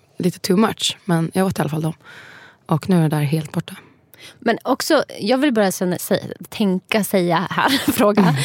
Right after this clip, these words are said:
Speaker 2: Tänka, säga, fråga. Eh, att du brukar ju liksom rengöra lite friskt
Speaker 1: Mm.
Speaker 2: i underlivet.
Speaker 1: Mm.
Speaker 2: Och så säger jag får inga problem.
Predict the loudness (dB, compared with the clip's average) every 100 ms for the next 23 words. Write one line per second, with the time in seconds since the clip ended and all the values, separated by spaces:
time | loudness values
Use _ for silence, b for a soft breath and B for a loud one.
0 | B -2 -2 0 0 0 0 -2 B B
1 | -4 0 2 4 4 2 0 -2 -4 -4
2 | 0 0 2 -2 -2 0 2 0 -2 -2
3 | -2 0 0 2 2 4 2 -2 -4 -6
4 | -2 -2 -4 -12 -16 -4 0 2 2 0
5 | -2 -2 -2 2 2 2 0 -2 0 2
6 | 2 -2 _ _ _ _ -4 -2 0 2
7 | 2 4 2 2 2 0 2 0